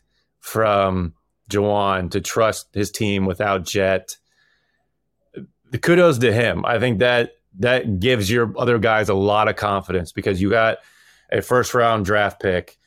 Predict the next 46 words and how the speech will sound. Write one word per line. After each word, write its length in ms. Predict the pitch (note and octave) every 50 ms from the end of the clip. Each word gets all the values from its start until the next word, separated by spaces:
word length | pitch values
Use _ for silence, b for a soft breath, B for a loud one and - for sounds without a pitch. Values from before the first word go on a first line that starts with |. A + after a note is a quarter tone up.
| _ _ _ _
that 120 | - A#2 A#2
you're 160 | A2+ A#2+ A#2+
saying, 400 | - - B2+ A#2+ A2+ A2 A2 G#2+
like, 280 | G#2 G#2 G2+ G2 - -
"Okay, 220 | B2+ A2+ - B2 A2+
you 60 | G#2
could, 180 | - - - _ _
you 160 | - C3 B2 -
could 240 | - C3+ B2+ G#2+
probably 220 | F#2+ A#2 A2+ G#2+ G2
play 160 | - A#2+ A#2
a 60 | A2
little 180 | G#2+ A2 A2 G2+
bit, 280 | F#2+ G2+ F#2+ F#2 -
but, 240 | - G2+ G2 F#2+ - - _ _ _ _ _ _ _ _ _ -
you 100 | A2+ G#2+
know, 280 | G#2 F2+ F2 E2 - _ _ _ _ _ _ _ _
we're, 200 | G#2 A2 A#2+ A#2+
we 160 | - B2+ A#2+
might 140 | A#2+ C3 B2+
be 100 | G#2+ B2+
better 180 | A2 C3 B2+ B2+
without 300 | B2 A2+ B2+ C3 B2+ C3
you 60 | C3
if 60 | B2
you're 60 | B2+
not 120 | B2+ B2+ A#2+
a 60 | A2
hundred 200 | A#2 A#2+ A#2+ -
percent, 480 | A#2 G#2 - - B2 A#2+ B2+ C3+ - b b b b b b b b
or 200 | - A2+ A#2 A2+
our 120 | A2+ A2 G#2+
guys 260 | A#2 A#2+ B2+ B2+ A2+
are 80 | A#2
capable 380 | - - B2+ B2+ A#2+ A2+ A#2 A2+
of 60 | G#2
taking 240 | G#2+ B2 A#2+ A2 G#2
care 260 | - A2+ A#2 A2+ A2+
of 80 | A2 G#2+
this 180 | A2+ A2 -
without 320 | - F#2+ G#2 G2+ G#2 A2+ A#2+
you." 280 | A2+ A2+ A2 A2+ G#2 - _ _ _ _ _ -
I 40 | A2
mean, 80 | A2+
that's 200 | C3 C#3 - -
huge. 600 | - - C3 C3+ A#2 F#2+ D#2+ D#2 - - - -